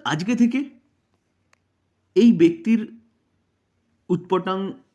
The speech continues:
বলতে পারেন বক্তব্যের ওপর ডিপেন্ড করছে যে আগামী দিনে মার্কেট কীরকম মুভমেন্ট দেখাবে। কারণ, কারণ তিনি প্রেসিডেন্ট হিসেবে আজকে থেকে কার্যভার সামলাবে।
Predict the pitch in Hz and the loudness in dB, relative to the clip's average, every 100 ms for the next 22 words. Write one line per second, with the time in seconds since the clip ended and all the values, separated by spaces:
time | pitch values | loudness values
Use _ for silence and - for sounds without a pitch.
0 | - 139 156 165 165 160 165 170 - _ | -8 -2 0 0 0 0 0 -2 -8 _
1 | _ 135 135 135 185 165 160 151 151 127 | _ -4 -2 0 0 2 0 0 -2 -2
2 | 135 156 123 117 - 139 - _ _ _ | -2 -2 -2 -4 -4 -10 -12 _ _ _
3 | _ _ _ _ 143 110 127 139 127 147 | _ _ _ _ -4 -4 -4 -4 -4 -4
4 | 147 123 101 117 143 - 117 113 117 104 | -2 -2 -4 -6 -8 -4 -4 -2 -2 -2
5 | 95 95 - - - - _ _ _ _ | -6 -8 -10 -12 -16 -18 _ _ _ _
6 | 156 214 262 - - _ _ _ 165 214 | 0 2 0 -4 -20 _ _ _ -2 0
7 | 262 269 233 165 170 220 233 208 202 240 | 2 0 0 -2 -2 0 0 0 -4 -4
8 | 214 240 240 - 160 170 175 151 120 110 | -2 -2 -4 -8 -4 -2 0 0 0 0
9 | 110 101 92 92 82 | 0 -2 -6 -12 -12